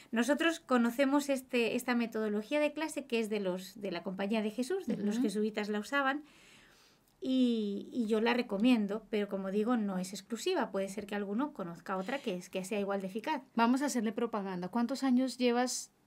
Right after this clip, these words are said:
Speaker 2: de, como maestra y así practicando este método?
Speaker 1: Uy,
Speaker 2: Unos,
Speaker 1: madre, van a
Speaker 2: unos
Speaker 1: saber lo, lo vieja que soy.
Speaker 2: <laughs> Sí. <laughs> Van a saber la experiencia que tienes y, y el apostolado que has hecho.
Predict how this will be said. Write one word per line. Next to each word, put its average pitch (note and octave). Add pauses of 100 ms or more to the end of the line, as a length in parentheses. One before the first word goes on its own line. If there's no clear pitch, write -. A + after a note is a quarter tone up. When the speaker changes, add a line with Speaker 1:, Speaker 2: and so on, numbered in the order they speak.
(120)
Speaker 2:
de, A3
como G3+
maestra A3
y A3+
así G#3+
practicando A3+
este A3
método? G3
Speaker 1:
Uy, F3+
Speaker 2:
Unos, A3+
Speaker 1:
madre, A3
van A3
a A3+
Speaker 2:
unos A#3
Speaker 1:
saber A#3+
lo, A#3+
lo B3+
vieja C4+
que C#4
soy. D4+
Speaker 2:
<laughs> A#3+ (840)
Sí. B3 (240)
<laughs> C#4
Van A#3+
a D4+
saber C#4+
la C4
experiencia B3+
que A3
tienes A#3+ (220)
y, A3
y E3+
el E3+
apostolado F3
que C4+
has A#3+
hecho. A#3+